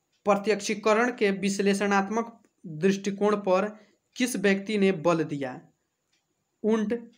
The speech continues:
यहाँ पर उंट नहीं होगा, क्या होगा? बुंट होगा, विलियम बुंट, गिलमर,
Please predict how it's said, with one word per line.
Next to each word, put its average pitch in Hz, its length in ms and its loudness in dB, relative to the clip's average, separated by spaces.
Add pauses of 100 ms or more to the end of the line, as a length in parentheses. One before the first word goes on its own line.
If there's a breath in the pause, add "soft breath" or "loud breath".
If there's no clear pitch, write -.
(120)
यहाँ 175 200 -2
पर 190 140 0
उंट 208 300 -2
नहीं 202 240 2
होगा, 196 180 4
क्या 196 200 0
होगा? 202 200 2
बुंट 165 340 0
होगा, 147 440 -4 (200)
विलियम 190 420 0
बुंट, 151 380 -2 (340 loud breath)
गिलमर, 202 500 4